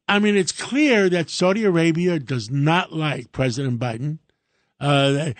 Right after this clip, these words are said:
I mean, they gave him a hundred thousand barrels when he showed up,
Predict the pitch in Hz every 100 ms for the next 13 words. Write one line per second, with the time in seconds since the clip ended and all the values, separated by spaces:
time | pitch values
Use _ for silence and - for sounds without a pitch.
0 | - - 151 160 156 139 - _ 160 147
1 | 196 202 175 110 190 202 - 175 156 147
2 | 143 160 160 147 147 143 - 156 147 156
3 | 170 _